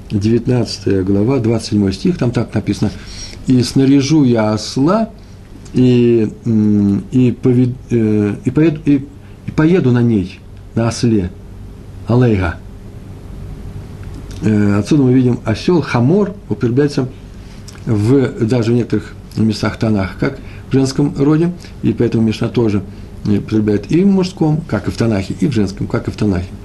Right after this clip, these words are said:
Э, в современном ив-, иврите осёл это мужского рода, э, а том это женского, ослица Билама, да, если вы помните, была ослица, которая умела разговаривать, э, видела ангелов, разговаривала,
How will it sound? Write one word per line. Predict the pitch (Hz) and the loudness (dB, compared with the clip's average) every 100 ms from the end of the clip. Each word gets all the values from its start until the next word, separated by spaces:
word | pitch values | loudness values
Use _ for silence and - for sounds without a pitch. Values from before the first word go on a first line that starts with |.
| - - - - - - - - - - | -16 -14 -14 -16 -16 -16 -16 -16 -10 -2
Э, | 117 113 107 | 2 2 0
в | |
современном | - 120 123 127 113 | 0 2 4 2 2
ив-, | 101 95 | 0 0
иврите | 110 110 143 147 104 - - - | 0 2 2 0 -4 -4 -16 -8
осёл | 107 101 - 123 110 | -4 -4 0 0 2
это | 104 104 | 0 0
мужского | 107 - 113 98 107 | -2 0 0 2 2
рода, | 123 175 208 - - - - - | 2 0 -2 -8 -20 -18 -10 -2
э, | 101 98 | 0 2
а | 117 | 0
том | 131 135 110 | 2 2 2
это | 101 101 107 | 0 -4 -2
женского, | 101 110 - 131 135 - | 0 0 -2 -2 -2 -2
ослица | 107 - 127 - 104 | -4 0 0 2 0
Билама, | 101 123 123 95 85 | 2 2 2 2 0
да, | 90 117 | 0 -2
если | 110 101 | 0 -2
вы | 98 | 0
помните, | 131 123 104 92 - - - 95 | 0 0 -2 -6 -8 -18 -8 0
была | 101 101 | 0 0
ослица, | - 123 | -2 -6
которая | - 95 101 | -2 0 2
умела | 101 98 95 | 2 2 0
разговаривать, | 90 92 98 110 98 - - - - - - - | 0 0 0 0 -2 -4 -16 -16 -16 -16 -8 -2
э, | 98 - - | -2 -2 -2
видела | 92 95 95 110 | 0 2 0 0
ангелов, | 120 101 95 | 0 0 -2
разговаривала, | 98 90 90 98 95 | -2 -2 0 0 0